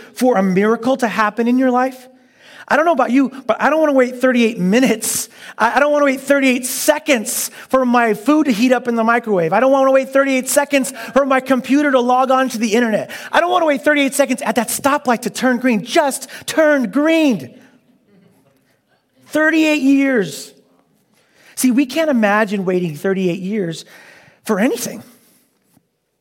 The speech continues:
But how many of us have been dealing with our brokenness for years? Five,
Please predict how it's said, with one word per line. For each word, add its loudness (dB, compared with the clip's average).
But -2
how 0
many 2
of -2
us -10
have -2
been 0
dealing 0
with -4
our -4
brokenness -6
for -14
years? -10
Five, -6